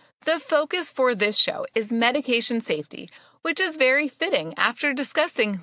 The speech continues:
the new I S M P initiative. This is a topic that is so important for anesthesia patient safety.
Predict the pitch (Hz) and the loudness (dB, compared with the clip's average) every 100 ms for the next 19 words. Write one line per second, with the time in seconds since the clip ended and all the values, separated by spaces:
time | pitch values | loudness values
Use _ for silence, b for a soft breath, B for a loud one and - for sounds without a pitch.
0 | - 220 269 254 233 233 - 190 214 220 | 0 2 2 2 0 -4 -2 0 0 0
1 | 220 202 202 208 208 233 285 - 165 - | 0 -2 -2 -4 0 0 0 -2 -6 -8
2 | _ _ _ _ B B B B B - | _ _ _ _ B B B B B -2
3 | 247 254 285 294 269 240 233 240 226 240 | 0 2 2 2 2 0 0 0 0 0
4 | 240 - - 233 247 240 - 214 175 165 | 2 0 2 2 2 0 0 0 0 0
5 | 175 - 185 208 - 196 185 180 185 175 | -2 -2 -2 -2 -2 -2 0 -2 0 0
6 | 175 147 156 165 - 135 | 0 -2 -2 -4 -8 -18